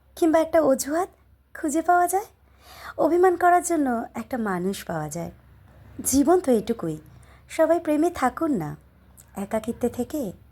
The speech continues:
কী লাভ? পথিক যখন রাস্তা দিয়ে হাঁটে, সে কিন্তু পা মেপে মেপে হাঁটে না, এমনকি তার মাথায় তখন নিউটনের gravities of law এর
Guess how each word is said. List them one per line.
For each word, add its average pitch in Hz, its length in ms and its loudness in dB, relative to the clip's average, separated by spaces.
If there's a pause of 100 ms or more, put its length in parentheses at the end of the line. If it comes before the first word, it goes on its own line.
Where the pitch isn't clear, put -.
(160)
কী - 140 -2
লাভ? 175 300 -2 (1200)
পথিক 233 260 2
যখন 233 240 -4
রাস্তা 208 340 -2
দিয়ে 233 140 0
হাঁটে, 226 400 -2 (540)
সে - 180 -4
কিন্তু 330 500 2 (260)
পা 262 180 2
মেপে 233 280 0
মেপে 220 240 -2
হাঁটে 160 280 -8
না, 151 160 -10 (480)
এমনকি 240 640 0 (400)
তার 285 160 4
মাথায় 277 380 2
তখন 311 360 4
নিউটনের 247 500 0
gravities 226 540 0
of 269 200 0
law 240 220 6
এর 262 160 2